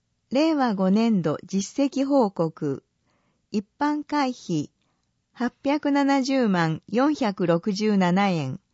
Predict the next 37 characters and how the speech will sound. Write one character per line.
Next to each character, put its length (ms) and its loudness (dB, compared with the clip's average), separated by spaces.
参 340 0
助 180 0
会 260 0
費、 420 -6
九 300 0
十 280 2
万 300 2
九 260 0
千 440 0
円。 300 -6
特 260 -2
別 300 -2
会 280 0
費、 380 -6
百 360 -2
二 200 0
十 260 0
二 180 2
万 320 2
円。 380 -4
安 280 2
城 200 2
市 220 -2
社 240 0
協 340 2
キ 140 -2
ャ 40 2
ラ 120 2
ク 100 -20
タ 220 0
ー 60 4
の 100 2
ハ 220 2
ー 40 0
ト 220 0
ン 140 0
が、 200 -2